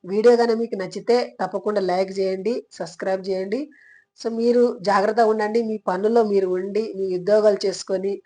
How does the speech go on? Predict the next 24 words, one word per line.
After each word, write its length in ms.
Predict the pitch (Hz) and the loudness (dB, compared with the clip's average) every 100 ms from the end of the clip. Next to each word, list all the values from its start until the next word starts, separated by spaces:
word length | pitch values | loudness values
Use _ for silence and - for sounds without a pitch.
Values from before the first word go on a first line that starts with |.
| _ _ _ - | _ _ _ -12
మీరు 160 | 208 | -12
దేవుని 400 | 202 202 220 247 | -4 2 2 2
నమ్ముకోవాలంటే 680 | 233 202 220 240 233 220 220 | 0 -2 -2 4 4 4 0
మీ 120 | 226 208 | -2 -2
ఇళ్ళల్లో 420 | 190 202 226 226 | -2 2 4 4
మీరు 220 | 202 196 | 2 -2
నమ్ముకోండి. 680 | 185 190 202 202 196 208 240 - | -4 -6 -2 0 0 0 0 0
అన్ని 340 | 185 214 233 | -8 -2 0
మతాలను 480 | 226 208 214 208 208 | 0 0 0 0 -2
గౌరవించి 760 | 180 185 196 196 196 214 214 - _ _ _ - | -4 -2 0 -2 -4 -10 -10 -12 _ _ _ -6
అందరికీ 560 | 196 220 269 262 233 | -4 2 2 2 2
ఉపయోగకరంగా 920 | 214 220 233 240 247 233 220 220 240 | 2 6 8 8 6 4 2 2 4
ఉండండి. 400 | 214 208 196 196 | 4 2 -4 -2
ఎవరికి 600 | 233 196 180 220 233 247 233 _ _ _ - | -2 -2 2 2 2 -2 -8 _ _ _ -6
హెచ్చుతగ్గులు 520 | 190 190 208 226 220 | -4 0 4 4 6
లేకుండా, 380 | 208 208 208 220 | 4 2 2 2
ఎవరిని 760 | 220 190 202 220 226 294 - _ _ | 4 2 4 2 2 -2 -4 _ _
మోసపోరదు. 680 | 180 190 247 269 254 247 220 | 0 4 4 2 2 2 4
ఈ 100 | 202 | 4
రోజుల్లో 360 | 220 240 240 240 | 4 4 4 0
చాలా 320 | 220 208 233 | 0 0 0
మంది 220 | 226 233 | 0 0
మోసం 420 | 220 208 208 233 | 0 0 -2 -6
చేస్తుంటారు. 480 | 226 240 190 156 - | -6 -6 -6 -6 -8